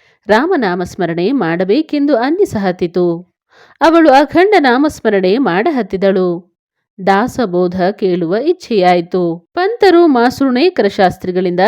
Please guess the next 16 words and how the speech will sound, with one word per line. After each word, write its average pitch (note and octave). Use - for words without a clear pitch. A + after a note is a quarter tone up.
ವಿಠೋಬನ A3
ಮಂದಿರದಲ್ಲಿ F3
ದಾಸಬೋಧದ F3+
ಪುರಾಣ G3+
ಹೇಳಿಸಿದರು. F3
ಎಷ್ಟೋ G#3
ಸಾರಿ G#3+
ಅವರಿಗೆ F3+
ಕುಳಿತಲ್ಲಿಯೇ C4
ನಾಮಸ್ಮರಣೆಯಲ್ಲಿ F#3+
ದೇಹಭಾನ A3
ಹೋಗಿಬಿಡುತ್ತಿತ್ತು. F#3+
ಎದುರಿಗೆ F#4
ಸಮರ್ಥ C#4+
ರಾಮದಾಸರೇ A3+
ತೋರಹತ್ತಿದರು. F#3+